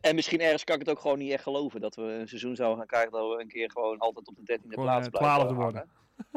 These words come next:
Speaker 1: Ja, bijvoorbeeld.
Speaker 2: Ja.
Speaker 1: Nou, het wordt gewoon, het, het, het, het wordt weer een seizoen met details. En, eh, eh, hoeveel blessures ga je krijgen? Want het blijft toch al met al een smalle selectie, bla, bla, bla.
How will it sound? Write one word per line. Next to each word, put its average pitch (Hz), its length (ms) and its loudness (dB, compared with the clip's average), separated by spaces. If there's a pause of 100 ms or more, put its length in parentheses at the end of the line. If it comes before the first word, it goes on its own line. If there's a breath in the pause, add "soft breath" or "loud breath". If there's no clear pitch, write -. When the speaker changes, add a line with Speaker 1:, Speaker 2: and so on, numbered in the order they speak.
Speaker 1:
Ja, - 340 6
bijvoorbeeld. 113 580 0 (200)
Speaker 2:
Ja. 113 220 -12
Speaker 1:
Nou, 123 160 6
het 127 100 4
wordt 143 160 0
gewoon, 151 180 -2
het, 135 280 -4
het, 127 180 -8
het, 127 160 -8
het 127 200 -4
wordt 123 200 -2
weer 131 140 -2
een 120 100 -6
seizoen 127 300 -6
met 123 160 -2
details. 117 680 2
En, 110 320 -6
eh, 110 380 -4
eh, 107 60 -10 (380)
hoeveel 110 220 -6
blessures 113 400 -2
ga 113 120 4
je 107 120 4
krijgen? 110 360 2
Want 107 140 -8
het 107 140 -20
blijft 110 280 2
toch 113 140 -4
al 110 160 -2
met 107 160 -6
al 110 220 0
een 107 60 -6
smalle 110 320 -6
selectie, 127 640 -4
bla, 110 140 2
bla, 107 120 -2
bla. 110 280 2